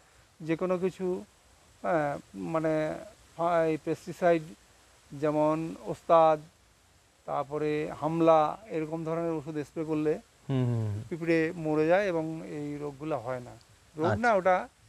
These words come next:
Speaker 1: পিঁপড়ের জন্যই হয়।
Speaker 2: আচ্ছা, এটা পিঁপড়ের জন্য, মানে
Speaker 1: হুম।
Speaker 2: পিঁপড়ের আক্রমণ ড্রাগনের মধ্যে হয়,
Speaker 1: হুম।
Speaker 2: যে নতুন কচি কচি ডালগুলো বেরোয়।
Speaker 1: হুম।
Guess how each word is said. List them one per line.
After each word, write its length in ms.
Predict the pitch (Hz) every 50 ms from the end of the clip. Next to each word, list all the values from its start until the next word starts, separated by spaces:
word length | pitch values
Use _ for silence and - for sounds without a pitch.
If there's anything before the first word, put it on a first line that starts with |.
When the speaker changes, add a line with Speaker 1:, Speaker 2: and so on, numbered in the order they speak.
| _
Speaker 1:
পিঁপড়ের 320 | - 196 180 - 208 202 175
জন্যই 340 | 202 208 202 208 208 196 165
হয়। 240 | 127 120 123 131
Speaker 2:
আচ্ছা, 240 | 120 123 113 - 131
এটা 120 | 117 131 135
পিঁপড়ের 560 | - - 170 170 - - 185 175 170 143 120
জন্য, 200 | 120 113 110 120
মানে 180 | 139 156 180
Speaker 1:
হুম। 100 | 185 -
Speaker 2:
পিঁপড়ের 380 | - 180 165 165 190 196 208 202
আক্রমণ 480 | 190 170 - - 185 190 190 202 196 170
ড্রাগনের 480 | 147 143 139 139 151 156 160 175 175
মধ্যে 280 | 170 165 165 156 175 170
হয়, 300 | 123 117 113 98 87 82
Speaker 1:
হুম। 160 | - - 113
Speaker 2:
যে 100 | 131 147
নতুন 380 | 139 139 139 135 131 160 165 156
কচি 280 | - 151 135 151 151 139
কচি 320 | 151 147 - - 160 156
ডালগুলো 460 | 135 123 123 127 127 127 135 135 131
বেরোয়। 240 | 113 107 92 92 87
Speaker 1:
হুম। 200 | 87 - - -